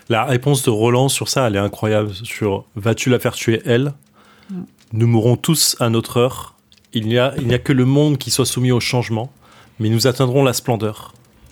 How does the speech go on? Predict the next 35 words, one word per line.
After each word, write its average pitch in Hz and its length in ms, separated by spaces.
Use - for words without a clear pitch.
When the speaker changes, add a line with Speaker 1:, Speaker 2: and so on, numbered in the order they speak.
Speaker 1:
Ce - 160
n'est 113 80
pas 143 220
seulement 135 460
un 107 100
monde 123 420
qui - 140
a 110 60
à 104 40
conquérir, 113 520
Eddie. 110 320
Je 107 140
ne 110 100
risquerai 120 420
ta, - 260
ni 147 160
ta 135 160
vie 135 160
ni 117 140
la 107 140
sienne, 120 440
et 113 80
je 92 80
n'aurais 107 160
pas 143 140
permis 123 300
que 120 100
l'enfant 107 320
mourût 110 340
s'il - 180
n'y 104 80
avait 107 120
eu 110 40
que 117 120
cela. » 104 260